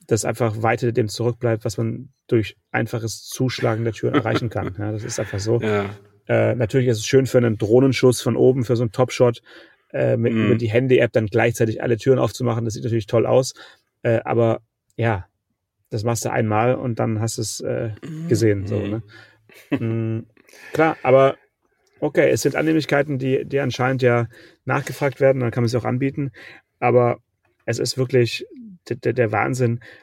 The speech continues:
Speaker 1: auch diese Kristall-, äh, Verzierung in den Scheinwerfern zum Beispiel. Da hab ich natürlich sofort daran gedacht, dass in der Zeit, als der i sieben oder der siebener dann, äh, finalisiert wurde und das Design Freeze stattfand, ja noch unser Freund, äh, Josef Kaban,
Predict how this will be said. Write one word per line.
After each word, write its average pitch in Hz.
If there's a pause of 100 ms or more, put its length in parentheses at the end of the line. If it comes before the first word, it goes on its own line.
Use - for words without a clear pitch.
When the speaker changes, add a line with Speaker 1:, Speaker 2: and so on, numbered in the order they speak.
(100)
Speaker 1:
auch 113
diese 117 (260)
Kristall-, 135 (1120)
äh, 131
Verzierung 120
in 123
den 113
Scheinwerfern 113
zum -
Beispiel. - (460)
Da 113
hab 110
ich 120
natürlich 117
sofort 127
daran 113
gedacht, 113
dass 117 (460)
in 117
der 120
Zeit, 117
als 120
der 117 (120)
i 120
sieben 123
oder 123
der 110
siebener 120
dann, 113
äh, - (280)
finalisiert 123
wurde 131
und 120
das 113
Design 117
Freeze 127
stattfand, 123 (460)
ja 127
noch 120
unser 120
Freund, 120
äh, 131
Josef 117
Kaban, 117